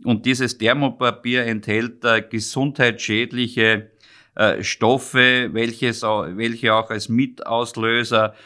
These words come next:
für hormonelle bedingt, äh, hormonell bedingte Krebsarten, äh, geführt werden. Wir wollen mit der Abschaffung der Belegerteilungspflicht für Kleinbeträge somit nicht nur den Unternehmern, äh, in der Bürokratie,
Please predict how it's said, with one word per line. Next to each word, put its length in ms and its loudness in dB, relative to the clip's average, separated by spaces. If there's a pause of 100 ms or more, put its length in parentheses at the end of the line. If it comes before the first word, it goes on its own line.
(120)
für 180 2
hormonelle 640 2
bedingt, 1000 -6 (120)
äh, 80 0
hormonell 400 2
bedingte 540 -6
Krebsarten, 1080 -2
äh, 240 -8
geführt 460 -8
werden. 380 -8 (1000)
Wir 180 6
wollen 220 4
mit 160 -4
der 140 4
Abschaffung 920 0
der 120 2
Belegerteilungspflicht 1600 -2
für 140 0
Kleinbeträge 920 0
somit 580 -2 (120)
nicht 340 0
nur 160 0
den 300 -2
Unternehmern, 880 2
äh, 520 -12
in 200 -2
der 80 4
Bürokratie, 880 -2